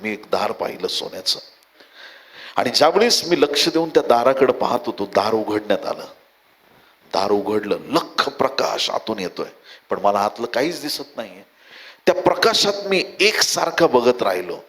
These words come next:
आणि बघत असताना त्या प्रकाशामध्ये काय दिसतंय का, काय आहे या प्रकाशात, हे मी पाहण्याचा प्रयत्न करत असताना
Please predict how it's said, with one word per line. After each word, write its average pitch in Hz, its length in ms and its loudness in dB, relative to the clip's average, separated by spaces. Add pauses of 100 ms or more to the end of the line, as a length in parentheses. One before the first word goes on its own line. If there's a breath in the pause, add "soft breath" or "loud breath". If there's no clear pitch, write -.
(100)
आणि 127 160 0
बघत 120 440 2
असताना 127 480 0
त्या - 360 0
प्रकाशामध्ये 143 760 2
काय 160 440 0
दिसतंय 180 500 2
का, 170 160 0
काय 185 420 0
आहे 170 100 2
या 151 80 6
प्रकाशात, 123 520 0 (280 loud breath)
हे 123 140 4
मी 147 120 2
पाहण्याचा 127 500 0
प्रयत्न 120 420 0
करत 113 300 0
असताना 101 400 -2